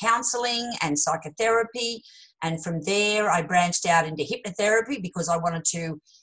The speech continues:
help people make changes within themselves and their life faster than what normal standard, you know, psychotherapy could do. And it, it's just been such a life-changing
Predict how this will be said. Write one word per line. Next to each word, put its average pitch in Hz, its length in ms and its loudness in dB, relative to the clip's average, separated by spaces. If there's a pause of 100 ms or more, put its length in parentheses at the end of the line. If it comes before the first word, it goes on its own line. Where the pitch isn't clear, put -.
help 196 220 -2
people 175 540 -4
make 175 400 0
changes 165 560 0
within 170 340 -4
themselves 170 600 0
and 160 120 -2
their 160 140 0
life 156 260 0 (320)
faster 196 640 2 (380)
than 170 220 0
what 165 180 0
normal 165 480 0
standard, 165 680 -2 (140)
you 156 140 -4
know, 156 100 0
psychotherapy 165 720 -2
could 156 140 -10
do. 226 340 -2 (540)
And 202 640 2
it, 214 80 -6 (100)
it's 208 420 0
just - 320 0
been 190 520 -2
such - 680 4
a 185 100 2
life-changing 180 1000 2